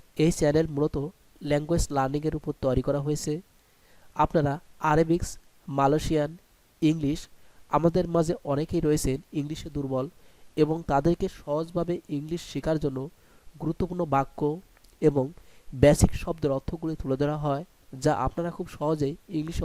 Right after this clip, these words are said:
অনর্গল কথা বলতে পারবেন। যেহেতু ইংলিশ একটি ইন্টারন্যাশনাল ভাষা, তাই আমাদের সকলেরই উচিত কম বেশি ইংলিশ জানা, যাতে আমাদের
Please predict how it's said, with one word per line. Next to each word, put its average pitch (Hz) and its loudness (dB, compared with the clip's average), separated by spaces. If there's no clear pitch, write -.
অনর্গল 147 -2
কথা 131 -4
বলতে 123 -2
পারবেন। 117 -4
যেহেতু 175 4
ইংলিশ 160 -4
একটি 151 -4
ইন্টারন্যাশনাল 147 -2
ভাষা, 139 0
তাই 147 0
আমাদের 156 0
সকলেরই 151 -2
উচিত 131 -2
কম 147 4
বেশি 151 2
ইংলিশ 135 -4
জানা, 120 -2
যাতে 147 4
আমাদের 165 6